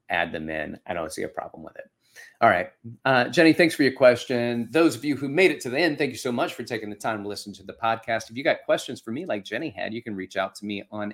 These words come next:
Instagram. You D M me at D R dot Rick Ritchie, or you can email me, rick dot ritchie at N A S M dot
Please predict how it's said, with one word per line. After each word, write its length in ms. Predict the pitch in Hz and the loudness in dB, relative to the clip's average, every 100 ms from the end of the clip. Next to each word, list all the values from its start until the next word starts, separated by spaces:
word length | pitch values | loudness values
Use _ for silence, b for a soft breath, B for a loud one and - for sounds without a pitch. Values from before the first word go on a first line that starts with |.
| - | -6
Instagram. 680 | 165 170 170 131 143 175 202 | -6 -4 -4 0 0 0 -2
You 160 | 123 | -4
D 300 | 107 143 147 | -4 -6 -6
M 180 | 117 123 | -4 -4
me 280 | 127 208 262 B B B | -4 -6 -8 B B B
at 200 | 110 - 117 | -8 -8 -6
D 220 | 151 147 | -2 -2
R 300 | - 104 123 | -2 -2 -2
dot 360 | 165 117 107 117 - | -2 -2 -2 -2 -6
Rick 200 | 101 107 _ | -8 -8 _
Ritchie, 440 | 92 107 - 202 202 | -6 -6 -4 -6 -4
or 180 | - 160 | -2 -2
you 140 | 151 | -2
can 140 | 156 151 | -4 -6
email 400 | 165 202 123 95 | -2 -2 -2 -4
me, 160 | 92 82 | -6 -4
rick 240 | 160 - | -4 -2
dot 160 | 110 98 | -6 -4
ritchie 420 | 127 135 156 151 - | -4 -4 -4 -4 -4
at 160 | 95 101 _ | -8 -8 _
N 100 | 101 | -8
A 120 | 104 | -6
S 180 | 98 - | -6 -6
M 340 | 98 92 92 85 | -10 -10 -12 -10
dot 340 | 90 87 87 | -10 -8 -10